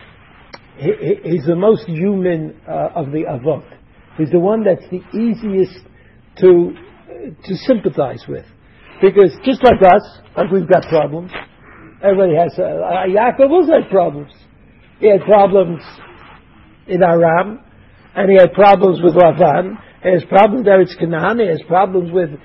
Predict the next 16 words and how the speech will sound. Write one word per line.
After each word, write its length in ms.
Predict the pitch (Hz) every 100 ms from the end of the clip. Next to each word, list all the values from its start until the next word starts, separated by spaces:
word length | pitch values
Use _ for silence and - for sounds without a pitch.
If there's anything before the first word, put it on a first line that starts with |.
| - _ -
and 140 | 165
they're 120 | 185
all 260 | 196 190 170
problems 480 | - 190 185 190 190
in 120 | 196
the 60 | -
family. 580 | 233 240 220 151 127 _ _
You 100 | 160
ever 100 | 185
hear 240 | 170 202 190
that? 300 | 208 226 - _ _ _ _ _ _
Like 160 | 170 151
problems 420 | 175 196 185 156
in 100 | 185
the 80 | 156
family? 560 | 202 208 214 226 226